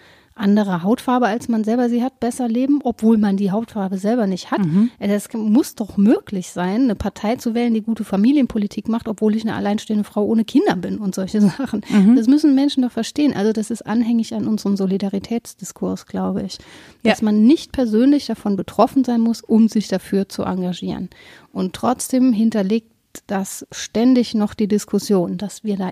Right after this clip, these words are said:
Speaker 1: irgendwas fordern wollen, nur weil wir mehr haben wollen <laughs> oder so. Und das ist einfach, mm,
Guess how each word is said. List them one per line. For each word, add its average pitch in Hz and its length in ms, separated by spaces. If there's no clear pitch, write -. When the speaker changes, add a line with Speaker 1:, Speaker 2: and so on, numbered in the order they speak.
Speaker 1:
irgendwas 285 500
fordern 254 600
wollen, 233 380
nur 285 460
weil 247 540
wir 240 240
mehr 208 360
haben - 260
wollen 190 320
<laughs> 220 40
oder - 200
so. - 340
Und 254 160
das 262 160
ist - 180
einfach, - 460
mm, 254 260